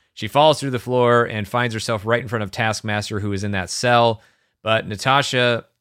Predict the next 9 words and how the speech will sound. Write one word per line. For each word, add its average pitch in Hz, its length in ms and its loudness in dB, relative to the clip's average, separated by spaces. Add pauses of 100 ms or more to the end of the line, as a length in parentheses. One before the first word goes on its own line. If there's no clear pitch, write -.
(140)
owes 123 680 0
Taskmaster 104 720 -2
this, 98 200 -6
what 104 220 -4
she 113 160 -6
does 95 260 -4
next, 101 440 -4 (360)
uh, 98 120 -4
because 110 640 -4